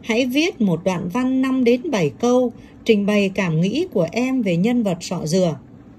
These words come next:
Các con lưu ý trong phần viết đoạn văn cần phải có bố cục, đó là có câu mở đoạn, thân đoạn và câu kết đoạn. Ba phần này các con không được tách nhau ra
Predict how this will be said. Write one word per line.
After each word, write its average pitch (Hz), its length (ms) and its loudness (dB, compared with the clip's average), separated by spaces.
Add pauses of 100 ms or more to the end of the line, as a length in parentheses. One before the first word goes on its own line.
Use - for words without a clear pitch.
(440)
Các 262 160 -2
con 247 160 2
lưu 240 200 4
ý 220 340 2 (100)
trong 240 180 0
phần 170 280 0
viết 240 220 -2
đoạn 175 260 -4
văn 226 240 -2 (340)
cần 196 200 2
phải 175 120 -2
có 185 240 -2
bố 208 200 2 (100)
cục, 196 180 4 (400)
đó 185 180 -2
là 190 320 -2 (320)
có 208 100 0
câu 269 280 2
mở 190 240 2
đoạn, 165 320 0 (300)
thân 262 260 0
đoạn 180 280 0 (220)
và 165 140 -2
câu 247 380 0
kết 330 160 -6
đoạn. 160 220 0 (1080)
Ba 254 280 0
phần 170 180 2
này 175 320 2 (180)
các 285 160 -6
con 247 220 0
không 240 280 0
được 175 160 0 (160)
tách - 280 -8
nhau 233 180 0
ra 233 280 0